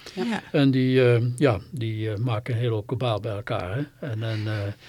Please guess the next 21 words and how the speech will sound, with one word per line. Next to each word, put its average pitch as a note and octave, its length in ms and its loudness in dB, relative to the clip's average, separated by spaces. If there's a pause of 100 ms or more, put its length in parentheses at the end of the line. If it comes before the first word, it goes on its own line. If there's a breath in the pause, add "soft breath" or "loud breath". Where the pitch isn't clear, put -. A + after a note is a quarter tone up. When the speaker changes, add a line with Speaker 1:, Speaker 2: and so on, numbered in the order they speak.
(300 loud breath)
Speaker 3:
die D3+ 120 6
werden D#3 220 8
daar C#3+ 180 6
geïnformeerd C#3+ 580 6
Speaker 2:
Ja, D#3 60 6
Speaker 3:
over, C#3 360 4
Speaker 2:
ja. C#3 80 2
Speaker 3:
eh, C3+ 60 2
de C3 80 4
Goolse C3+ 320 2
historie. B2 340 2
Speaker 2:
Ze B3+ 60 2
kregen C4 280 2
wel D4+ 160 4
de, F#3+ 120 6
ja, G3 160 6
precies. F#3+ 340 2
En F#3 120 4
ze - 80 4
kregen F#3+ 280 2
toch A#3+ 200 2